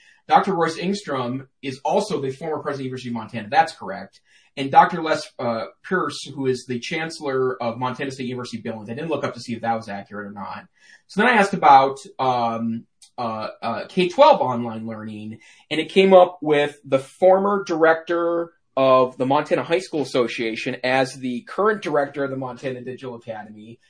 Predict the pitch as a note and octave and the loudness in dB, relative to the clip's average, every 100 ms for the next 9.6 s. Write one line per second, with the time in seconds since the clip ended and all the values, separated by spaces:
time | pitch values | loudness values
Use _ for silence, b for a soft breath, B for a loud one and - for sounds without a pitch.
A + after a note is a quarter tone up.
0 | _ A#2+ A#2 - A#2 G#2 G#2+ - - b | _ -10 -8 -8 -12 -10 -10 -14 -20 b
1 | b b C#3+ C#3 C#3 - D#3 F3 F3 F3 | b b 0 0 0 -6 -2 0 0 -4
2 | F#3 G#3 G3+ F#3 F3+ D#3 C3+ C#3 B2 G#2 | -8 -8 -4 -6 0 2 4 2 -2 -8
3 | A2 G2+ F#2 G2+ - G2 - - - - | -10 -12 -14 -18 -16 -16 -16 -18 -18 -8
4 | A2+ G2+ G2 G2+ - A#2 A2 A2 - - | -6 -6 -10 -14 -18 -14 -12 -12 -16 -12
5 | B2 A#2 - B2 A#2 A#2 B B D#3+ E3 | -10 -10 -8 -6 -6 -8 B B 0 0
6 | D#3+ D3 C#3 C3+ C3 E3+ E3+ E3+ E3+ D#3+ | 0 0 -2 -4 -8 -4 -4 -4 -6 -8
7 | D3+ D3+ C#3 - D3 C#3 B2+ B2+ C3 C3+ | -6 -6 -6 -8 -8 -8 -6 -4 -2 -2
8 | B2 - C3 A#2+ - A#2 A2 G#2+ G#2+ - | -2 -4 -6 -6 -12 -14 -12 -12 -14 -18
9 | b b b C3+ B2 | b b b -2 -2